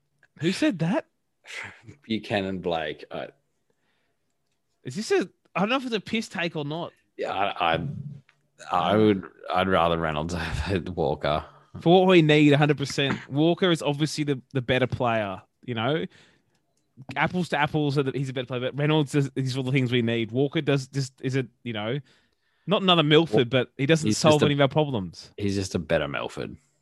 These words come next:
Speaker 1: Yeah. Like, whatever. No, we didn't get the worst. And it's not a backhander from Wayne. We, again, Wayne has no control over their roster anymore. None. <laughs>
Speaker 2: Scooter underscore D nine again.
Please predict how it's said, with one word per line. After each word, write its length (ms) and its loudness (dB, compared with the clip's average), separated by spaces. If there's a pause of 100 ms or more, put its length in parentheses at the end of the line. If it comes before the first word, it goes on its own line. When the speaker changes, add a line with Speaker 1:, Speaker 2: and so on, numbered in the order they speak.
(100)
Speaker 1:
Yeah. 300 -2 (540)
Like, 220 -8
whatever. 280 -2
No, 140 2
we 100 2
didn't 140 0
get 80 2
the 60 0
worst. 160 -2
And 120 2
it's 80 0
not 80 2
a 60 2
backhander 480 0
from 180 -8
Wayne. 220 -6
We, 240 -4 (120)
again, 320 2
Wayne 200 6
has 180 4
no 260 6
control 420 2
over 120 2
their 120 2
roster 260 -2
anymore. 380 -4 (640)
None. 360 -2 (960)
<laughs> 580 -12
Speaker 2:
Scooter 320 4
underscore 380 2
D 180 0
nine 240 -2
again. 480 -4